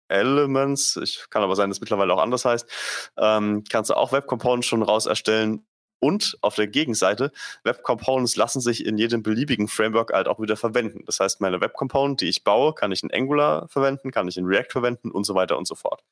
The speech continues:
Das heißt, das ist auch noch für Micro-Frontends sehr interessant, äh, wo ich dann praktisch eine, eine View, ähm, aufbaue aus Web Components, die dann aus oder durch unterschiedlichste Technologien,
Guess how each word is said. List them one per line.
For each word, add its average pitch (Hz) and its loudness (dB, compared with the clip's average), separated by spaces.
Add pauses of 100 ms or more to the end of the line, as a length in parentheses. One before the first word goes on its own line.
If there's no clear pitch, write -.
(320)
Das 113 0
heißt, 123 0 (280)
das 107 2
ist 107 -4
auch 80 2
noch 101 0
für 107 -2
Micro-Frontends 92 -2
sehr 104 0
interessant, 101 -4 (460)
äh, 104 2
wo 104 2
ich 104 0
dann 104 -2
praktisch 107 0
eine, 104 0
eine 98 -2
View, 139 -2 (180)
ähm, 104 0 (180)
aufbaue 123 2
aus 95 2
Web 104 -2
Components, 120 -2
die 110 -2
dann 113 0
aus - -2 (680)
oder 104 -2
durch 107 0
unterschiedlichste 107 -4
Technologien, 98 -4